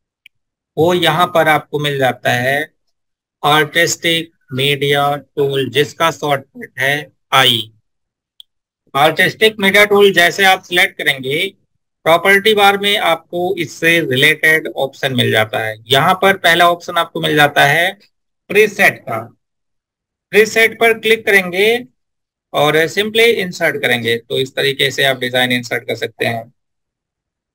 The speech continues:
अब इसकी size अगर आपको कम या ज्यादा करने हो, तो यहाँ पर आपको मिल जाता है stroke width,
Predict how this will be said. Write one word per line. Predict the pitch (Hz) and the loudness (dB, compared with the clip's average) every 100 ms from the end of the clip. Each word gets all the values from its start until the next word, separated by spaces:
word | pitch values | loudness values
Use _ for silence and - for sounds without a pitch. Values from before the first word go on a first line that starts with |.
| _ _ _ _ _ _ - | _ _ _ _ _ _ 0
अब | 175 196 | 4 4
इसकी | 196 240 | 4 2
size | 214 220 226 | 6 6 8
अगर | 220 233 | 6 6
आपको | 226 226 214 - | 4 4 2 4
कम | 196 202 | 2 4
या | 202 208 | 4 6
ज्यादा | 156 143 143 | 6 6 4
करने | 160 135 127 | 2 -2 -2
हो, | 127 170 | -4 -6
तो | 180 156 | -4 -4
यहाँ | 120 139 175 | 0 2 2
पर | 180 165 | 4 4
आपको | 147 147 | 4 0
मिल | 135 | -2
जाता | 123 120 151 | 0 0 2
है | 170 190 185 | 2 0 -4
stroke | 147 - 151 156 180 _ _ _ - | -10 -6 0 0 -2 _ _ _ 0
width, | 139 113 | 0 0